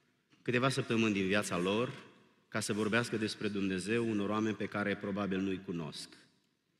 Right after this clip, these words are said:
Uh, a fost o imensă cheltuială financiară toată călătoria aceasta și, uh, pentru mine e o datorie de onoare să mulțumesc Domnului pentru fratele George Ardelean, care a fost, uh, susținătorul financiar al acestui turneu.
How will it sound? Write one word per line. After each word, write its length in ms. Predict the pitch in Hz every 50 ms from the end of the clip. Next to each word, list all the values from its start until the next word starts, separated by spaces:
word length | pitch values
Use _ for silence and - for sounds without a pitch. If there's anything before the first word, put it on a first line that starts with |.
| _ _ _ _ _ _ _ _ _ _ _ _ _ _ _ _ _ _
Uh, 100 | _ 101 101 98 95 95 98 98 90 95 - -
a 60 | -
fost 260 | 123 151 160 - - 147
o 80 | 131
imensă 520 | 123 120 117 123 131 127 123 110 - 107 -
cheltuială 480 | - 107 98 95 90 110 107 107 104
financiară 720 | 98 - 110 101 101 98 95 - 110 104 101 107 113 110 113
toată 280 | 104 - 107 104 - 101
călătoria 560 | - 101 95 98 90 98 92 92 101 98 95
aceasta 560 | 92 - - 110 104 113 - - - 107 104
și, 420 | 101 - - - 110 104 98 95 - - - - - - _ _ _ _
uh, 280 | 98 95 95 98 95 90
pentru 220 | 135 135 143 151
mine 140 | 151 151 147
e 40 | 143
o 60 | 131
datorie 380 | 127 127 123 127 123 120 123
de 100 | 113 107
onoare 500 | 107 107 104 107 107 107 107 107 107 107
să 180 | 101 - - 107
mulțumesc 480 | 101 107 107 - 117 107 113 113 107 101
Domnului 640 | 110 110 110 107 107 104 104 101 101 98 95 95
pentru 320 | 92 - 104 95 95 95
fratele 400 | 92 - 107 104 92 107 95 98
George 360 | 95 87 101 107 104 95 101 104
Ardelean, 480 | 95 98 92 98 95 107 107 107 107
care 200 | - - 98 98
a 60 | 98
fost, 360 | 95 - 113 110 101 - - - -
uh, 320 | 110 101 101 98 95 92 - - - - - - _ _ _ _ _ 101 98
susținătorul 800 | - - 113 101 - - 117 110 107 101 - 120 117 110 104 92
financiar 680 | - 107 95 98 95 92 - 107 101 101 101 98 98 -
al 120 | - 98
acestui 540 | 95 92 - - 92 - - - 104 92 87
turneu. 500 | 82 - - 87 87 85 78 71 65 64